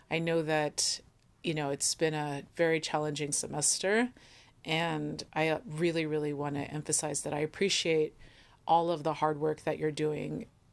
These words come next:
um, along with juggling the, your, your emotions, um, your emotional outlook, and of course, any other huge responsibilities that you have. So thank you for that, and you should be proud of yourself,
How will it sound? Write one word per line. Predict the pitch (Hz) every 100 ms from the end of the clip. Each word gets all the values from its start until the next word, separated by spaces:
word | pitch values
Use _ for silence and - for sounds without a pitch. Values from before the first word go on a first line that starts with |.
| -
um, | 156 151 147 -
along | 160 160 156 151
with | 151 - - _ _ 160
juggling | - 165 165 165 156 160 156 - - _ 165
the, |
your, | 165 170 165
your | 156 160 160
emotions, | 160 175 180 190 170 165 165 156 - - - - - -
um, | 156 151 143 143 151 -
your | 156
emotional | 156 156 - 175 151
outlook, | 165 175 180 175 - - -
and | 160 156 151
of | 151
course, | - 151 -
any | 156 160
other | 151 151 147 -
huge | - 170 151
responsibilities | 151 - 147 - 147 147 - -
that | - 143
you |
have. | - - 65 - - - - -
So | - - 156 151
thank | - 175 160
you | 165
for | 156 156
that, | 151 151 175 220 214
and | 170 160
you | 156
should | - 156
be |
proud | 147 - 143
of | 143
yourself, | 139 - - -